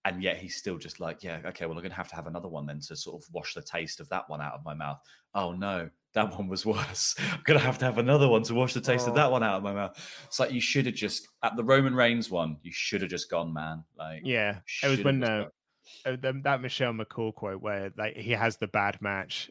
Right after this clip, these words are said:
Speaker 2: and she's like, "Well, that means he's having another one then." <laughs> And it's like, "Oh,
Speaker 1: Mm.
Speaker 2: God."
Speaker 1: But his, his, like, his, his, I don't know, his theory on what a bad match is, is, is different to everyone else's, you know?
Speaker 2: Hmm.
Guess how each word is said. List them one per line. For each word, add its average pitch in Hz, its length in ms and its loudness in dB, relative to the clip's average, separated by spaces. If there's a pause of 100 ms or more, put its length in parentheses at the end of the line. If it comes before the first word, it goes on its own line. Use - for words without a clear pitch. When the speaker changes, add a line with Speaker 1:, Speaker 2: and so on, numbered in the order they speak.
Speaker 2:
and 113 160 -2
she's 107 120 -6
like, 107 200 2
"Well, 143 340 4
that 110 140 -2
means 113 200 -4
he's 113 100 -2
having 131 280 4
another 139 260 6
one 110 240 4
then." 107 340 2
<laughs> - 80 -18
And 135 100 -4
it's 80 120 -2
like, 76 180 -6
"Oh, 76 120 -2
Speaker 1:
Mm. 78 200 -10
Speaker 2:
God." - 420 -8 (160)
Speaker 1:
But 202 120 6
his, 240 180 6
his, 226 320 0
like, 196 220 -2
his, 170 560 -2 (340)
his, 131 800 -6
I - 80 -2
don't 143 120 0
know, 110 160 4
his 110 240 0
theory 110 340 0
on 87 100 -4
what 87 140 -4
a - 40 -10
bad 78 300 -6
match 78 300 -8
is, 71 180 -12
is, 69 160 -12
is 78 160 -14
different 80 340 -14
to - 100 -14
everyone 67 300 -14
else's, - 540 -14
you - 40 -14
know? - 160 -12 (400)
Speaker 2:
Hmm. 104 200 -8